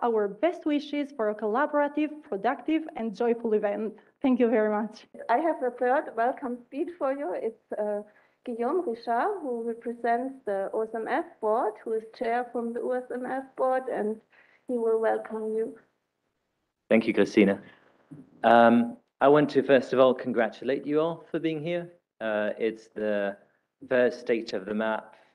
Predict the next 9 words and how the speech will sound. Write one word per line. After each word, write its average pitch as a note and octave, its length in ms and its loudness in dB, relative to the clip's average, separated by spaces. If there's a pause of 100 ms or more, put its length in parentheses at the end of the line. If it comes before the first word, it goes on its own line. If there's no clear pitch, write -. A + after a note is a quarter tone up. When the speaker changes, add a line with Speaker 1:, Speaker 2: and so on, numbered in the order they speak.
(180)
Speaker 3:
physical G#2+ 640 -2
since G2 640 -6 (100)
twenty F#2+ 640 -6
nineteen, F#2 800 -4 (560)
and, F#2+ 580 0
uh, F#2+ 420 2
it, G2 220 0
it's, - 400 -6
it's G#2 300 -6